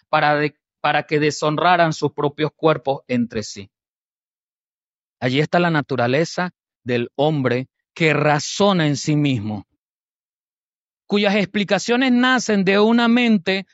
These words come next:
depravada. De una mente alejada de Dios, pero que quiso alejarse de Dios voluntariamente. No es que Dios no se acercó, es que quiso alejarse de Dios voluntariamente.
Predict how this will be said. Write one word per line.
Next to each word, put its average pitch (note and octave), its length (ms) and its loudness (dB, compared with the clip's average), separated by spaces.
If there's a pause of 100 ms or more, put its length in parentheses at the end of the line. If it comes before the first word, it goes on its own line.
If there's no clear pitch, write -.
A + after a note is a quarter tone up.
(120)
depravada. B2 1080 -2 (1700)
De D3 80 2
una E3+ 140 2
mente D#3+ 400 -2 (100)
alejada C3+ 680 2
de B2+ 100 0
Dios, A2 320 -4
pero D3+ 260 2
que D3 220 -4
quiso G3+ 480 -2
alejarse B2+ 500 0
de C3 60 2
Dios B2 160 0
voluntariamente. C#3 680 0
No B2 120 2
es B2 80 -2
que D3 120 -2
Dios C#3+ 200 0
no C#3+ 120 -2
se C#3+ 120 -4
acercó, C3+ 520 -2 (240)
es C#3 140 -4
que D#3+ 180 -2
quiso - 480 -2
alejarse B2+ 420 0
de C3 80 0
Dios A2+ 120 0
voluntariamente. B2 720 -2